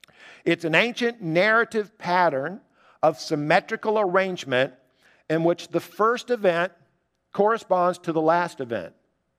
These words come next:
And then the second event corresponds to the next to last event, and so on. And the center of the chiasm is of paramount importance. The entire structure is to put emphasis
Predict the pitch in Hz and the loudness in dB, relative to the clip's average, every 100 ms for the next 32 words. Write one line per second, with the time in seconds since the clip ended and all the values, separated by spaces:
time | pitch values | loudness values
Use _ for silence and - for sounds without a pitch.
0 | _ _ _ _ _ - 160 175 175 160 | _ _ _ _ _ 0 0 2 0 -2
1 | 160 - - 214 233 233 208 147 147 151 | -4 -6 -2 2 2 0 -2 0 0 -2
2 | 160 - 190 185 - 185 180 175 - 170 | -4 -2 0 0 0 0 0 -2 -4 -2
3 | 170 165 170 208 208 - - 165 160 147 | -2 -2 0 0 0 -4 -4 0 2 2
4 | 147 147 139 127 - 131 127 151 135 107 | 0 -4 -2 -2 -4 -10 -4 0 0 -2
5 | 80 80 _ - - - 185 190 165 160 | -8 -16 _ -20 -20 -4 0 2 0 -4
6 | - - 240 240 254 240 196 190 165 - | -6 -4 -4 -2 -2 0 2 2 0 -8
7 | - 214 226 175 135 127 135 143 143 156 | -4 0 2 4 2 0 -4 -6 -6 -4
8 | 147 143 143 - 185 185 180 175 170 - | -2 -2 -4 0 2 2 2 0 -2 -8
9 | 143 - 170 143 90 - - - - - | -10 -2 -2 -2 -6 -14 -20 -20 -20 -4
10 | 151 151 - 196 214 208 - 208 202 - | -2 -2 0 2 2 0 -4 0 0 0
11 | 165 160 160 151 160 165 151 - 214 - | -4 -4 -4 -6 -4 -2 -2 -4 -4 -4
12 | 165 - 127 123 | -8 -4 -4 -4